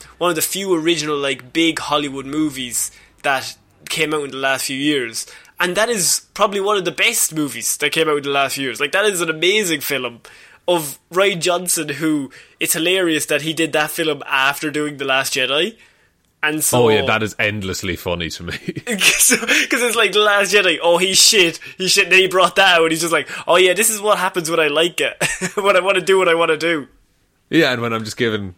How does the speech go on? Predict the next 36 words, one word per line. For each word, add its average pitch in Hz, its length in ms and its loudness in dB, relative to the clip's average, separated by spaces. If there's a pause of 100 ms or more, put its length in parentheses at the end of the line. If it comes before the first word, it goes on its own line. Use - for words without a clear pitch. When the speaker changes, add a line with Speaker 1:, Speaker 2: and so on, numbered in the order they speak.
(120)
Speaker 2:
pretty 127 200 -6
much 107 200 -6
free 107 240 -2
reign, 98 480 -2 (180)
it's, - 240 -10 (100)
I'm 170 120 -2
pretty 170 240 2
good. 175 280 2 (120)
<laughs> 190 140 -4 (720)
Speaker 1:
Yeah, 170 320 2
so, 196 580 2 (300)
she, - 240 -2
uh, 190 200 2
obviously 220 440 2
she 208 160 0
will 208 140 2
be 175 120 -4
starring 170 400 2
in 151 100 -2
Wonder 156 280 -2
Woman 147 200 -2
nineteen 147 280 -2
eighty-four, 151 520 2
but 180 160 -2
it 269 80 -4
is 269 140 -2
cool. 262 460 -2 (260)
Do 247 100 0
you, 262 80 0
can 240 220 0
you 240 80 -4
see, 262 480 0 (460)
can 214 160 -4
you 214 60 -2
see 247 260 0
her 208 440 0